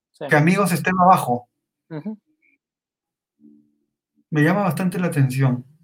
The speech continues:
Speaker 2: Yo esperaba que tal vez amigos esté arriba, ¿no?
Speaker 1: Sí.
Speaker 2: Eh, bueno, iglesia dice número uno, pero no quiere decir que esté número uno porque la cantidad de votos son los mismos.
Speaker 1: Están, están repartidos, sí. Curioso, ¿eh?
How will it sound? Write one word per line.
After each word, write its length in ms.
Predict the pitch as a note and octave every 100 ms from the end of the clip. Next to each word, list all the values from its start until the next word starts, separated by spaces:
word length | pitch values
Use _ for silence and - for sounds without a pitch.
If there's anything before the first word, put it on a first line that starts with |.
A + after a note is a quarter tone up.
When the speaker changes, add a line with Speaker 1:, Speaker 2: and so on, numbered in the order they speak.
| -
Speaker 2:
Yo 100 | D3
esperaba 540 | E3 F#3+ E3+ F3+ F#3 F3
que 100 | C#3+
tal 180 | C#3+ D3
vez 140 | E3
amigos 360 | C#3+ D3+ D#3+ D3
esté 480 | C#3 D#3 D3 C#3+ -
arriba, 600 | B2+ B2+ C#3+ E3 C#3+ B2
¿no? 260 | A#2+ C#3 C#3 _ - - _
Speaker 1:
Sí. 60 | C#3 B2
Speaker 2:
Eh, 200 | C3+ B2+
bueno, 280 | C#3 D3+ C#3
iglesia 460 | D3+ D3 F#3+ F#3 G#3
dice 240 | F3 G#3
número 280 | F#3+ F#3+ F3+
uno, 240 | F3 G3
pero 140 | G3 C#3+
no 140 | D3+
quiere 180 | D#3+ E3+
decir 220 | D3 E3
que 80 | D#3+
esté 140 | C#3 D#3
número 320 | E3 D#3 D3
uno 260 | D3+ E3
porque 220 | E3 C3+ B2
la 200 | B2 -
cantidad 440 | C3 A#2+ C3 C#3
de 80 | D3+
votos 300 | C#3+ D3 C#3+
son 120 | C#3+
los 120 | C#3
mismos. 560 | C#3 C#3 A#2+ A2 - -
Speaker 1:
Están, 240 | - C#3+ C3+
están 200 | C#3+ C#3
repartidos, 340 | C3 C3+ A#2 _
sí. 160 | - C#3+ _
Curioso, 420 | - F#3 F3 - C#3+
¿eh? 140 | G3+